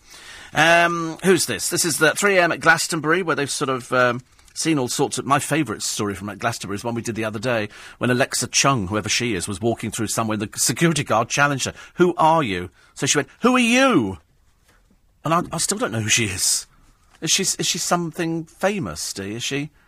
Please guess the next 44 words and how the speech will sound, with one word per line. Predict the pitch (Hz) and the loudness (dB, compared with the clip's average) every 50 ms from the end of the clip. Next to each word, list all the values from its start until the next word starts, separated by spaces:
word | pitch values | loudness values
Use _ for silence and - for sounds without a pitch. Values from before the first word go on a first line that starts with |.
| _ _ _ _ _ _ _ _ _ _ - | _ _ _ _ _ _ _ _ _ _ -6
Oh, | 127 | -4
she's | 123 - 127 117 | -2 0 0 0
an | 135 139 | -2 0
it | - 123 113 - - - | 0 -2 -2 -2 -4 -4
girl. | 120 104 92 82 85 85 - - - | -2 -2 -2 -4 -6 -10 -12 -16 -12
Oh, | - 107 | -10 -8
right. | 95 87 95 92 - | -8 -8 -10 -10 -10
Oh, | 98 | -10
she's | - - 87 | -10 -8 -10
an | 80 - | -10 -12
it | - 117 117 - - - | -12 -14 -12 -10 -12 -12
girl. | - 76 65 - - - _ _ _ _ _ _ _ - | -10 -12 -16 -16 -18 -20 _ _ _ _ _ _ _ -20
Pff, | - - - _ _ _ _ _ _ _ | -18 -18 -18 _ _ _ _ _ _ _
whatever | - - 101 95 | -10 -8 -8 -8
an | 98 - - | -8 -8 -8
it, | 120 - - - - | -8 -8 -10 -10 -8
is | - - | -2 0
that | - 110 | 0 0
the | 127 117 | 0 -2
same | - 131 120 | -2 -2 -2
as | 110 113 | -2 -4
a | - | -4
twit | - - 156 - - - - | -4 -2 -4 -4 -4 -6 -8
girl? | - 90 69 55 60 - - - - - - - | -8 -8 -10 -10 -12 -14 -18 -20 -20 -20 -16 -10
Is | 98 | -8
it | 110 - | -4 -2
one | 113 110 | -2 -2
of | 104 95 | 0 2
those | 113 110 107 98 - | 2 2 0 0 -4
ones? | 90 82 95 | -6 -6 -4
She | - 101 | -4 -4
just | 113 110 | -2 -2
sort | - 123 107 | -2 -2 0
of | 101 | 0
wanders | 117 110 110 101 101 - | 0 0 0 -2 -4 -4
through | - 104 95 | -6 -6 -8
and | 95 | -6
people | 107 113 110 113 | -6 -8 -6 -6
go, | - 117 101 - - - - - | -6 -6 -8 -8 -12 -20 -6 -2
"Who's | 175 175 151 - | 0 0 2 2
that?" | 147 - | 2 0
And | 101 | 0
they | 101 107 | -2 -4
go, | - | -2